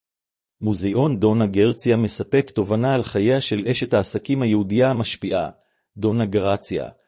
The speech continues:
באמצעות מצגות מולטימדיה וחפצים היסטוריים. מוזיאון חוויית הגליל מציע מסע מציאות מדומה ייחודי, המאפשר למבקרים לחקור את ההיסטוריה והתרבות של האזור בצורה סוחפת.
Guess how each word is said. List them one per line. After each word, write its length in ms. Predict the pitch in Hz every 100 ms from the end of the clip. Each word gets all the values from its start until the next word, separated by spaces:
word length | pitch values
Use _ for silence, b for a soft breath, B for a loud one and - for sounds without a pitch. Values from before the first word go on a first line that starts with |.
| _ _
באמצעות 600 | 98 101 98 - 127 135
מצגות 520 | 117 110 - 123 135 104
מולטימדיה 760 | 110 107 113 113 123 120 143 131
וחפצים 640 | 113 117 - 107 - 139
היסטוריים. 720 | 117 - - 107 90 60 58 57 _ _ _ _ _ _ _ _ _ -
מוזיאון 520 | 110 87 98 127 170
חוויית 500 | - 95 98 110 123
הגליל 420 | 101 95 110 143
מציע 360 | 120 98 147 139
מסע 360 | 131 - 143
מציאות 540 | 143 120 - 107 139 113
מדומה 400 | 107 104 107 123
ייחודי, 540 | 107 117 101 98 - - _ _ _
המאפשר 440 | 101 101 95 - 139
למבקרים 680 | 117 95 92 95 - 139 127
לחקור 420 | 104 - 139 135
את 100 | 117
ההיסטוריה 640 | 101 92 - 135 135 123 117
והתרבות 500 | 104 98 98 107 143
של 160 | 131 107
האזור 400 | 101 107 143 123
בצורה 360 | 117 131 131
סוחפת. 760 | 120 120 - 117 - - -